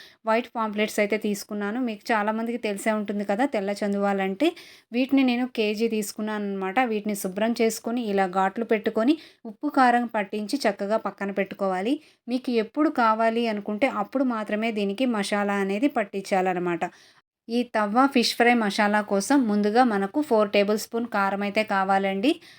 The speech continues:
అలాగే తగినంత సాల్ట్. మీరు ఒక స్పూన్ వేసుకోండి, తర్వాత చెక్ చేసుకోండి. తర్వాత దీంట్లోకి వన్ టేబుల్ స్పూన్ పసుపు, అలాగే వన్ టేబుల్ స్పూన్,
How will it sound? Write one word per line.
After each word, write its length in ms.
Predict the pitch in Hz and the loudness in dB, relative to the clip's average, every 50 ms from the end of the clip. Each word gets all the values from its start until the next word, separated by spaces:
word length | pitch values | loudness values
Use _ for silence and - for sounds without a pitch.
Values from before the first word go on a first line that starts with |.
| _ _ - | _ _ -4
అలాగే 400 | 214 208 214 214 208 202 233 277 | -2 0 2 0 2 4 4 2
తగినంత 540 | 285 285 220 196 190 208 202 202 196 202 247 247 | 4 4 4 4 4 2 0 0 0 2 2 2
సాల్ట్. 460 | 247 - - 208 196 196 196 185 - 170 - _ _ _ _ _ _ - | 2 2 2 4 4 4 4 2 -2 -8 -10 _ _ _ _ _ _ -6
మీరు 640 | 226 233 240 240 240 233 226 233 226 - - 214 233 233 220 | -2 0 0 0 0 0 -2 -4 -6 -4 2 4 6 6 6
ఒక 160 | 214 208 226 226 233 233 233 - | 4 4 4 2 2 2 -2 -8
స్పూన్ 420 | - - - - - 233 254 277 | -20 -20 -14 -6 0 2 4 4
వేసుకోండి, 460 | 277 247 220 - - - 220 214 220 277 | 4 4 2 -2 -6 -6 -4 -2 -2 0
తర్వాత 280 | 285 233 214 214 214 247 247 | 2 4 2 2 2 0 0
చెక్ 220 | - 233 208 - - | 0 -2 -2 -2 -2
చేసుకోండి. 560 | 220 214 202 202 - - 208 196 196 226 302 330 - | -2 -2 -2 -4 -6 -6 -4 -2 2 2 2 2 2
తర్వాత 440 | - 220 202 196 202 208 202 202 - 294 370 - - - - _ - - | -2 -2 0 0 0 0 0 2 2 2 0 0 -4 -20 -20 _ -8 -2
దీంట్లోకి 540 | 202 240 247 240 233 247 226 214 208 - 285 | 0 0 0 2 2 2 4 4 4 4 4
వన్ 220 | 226 202 202 202 202 - | 4 4 0 0 -2 -2
టేబుల్ 280 | - 208 196 202 208 202 | -2 -2 0 0 0 -2
స్పూన్ 300 | 208 - - 226 220 202 | -4 -6 -6 -6 -4 0
పసుపు, 460 | - 208 202 202 - - 208 - 285 302 269 - - | 2 2 2 2 0 -2 2 4 4 4 4 2 0
అలాగే 400 | 214 202 202 202 202 202 269 285 | 0 2 2 2 4 4 4 4
వన్ 260 | 247 208 202 196 202 | 4 4 2 2 2
టేబుల్ 340 | 196 - 202 196 196 214 220 202 | 4 4 2 4 4 2 0 0
స్పూన్, 340 | - - - 247 311 381 | -2 -4 0 2 2 2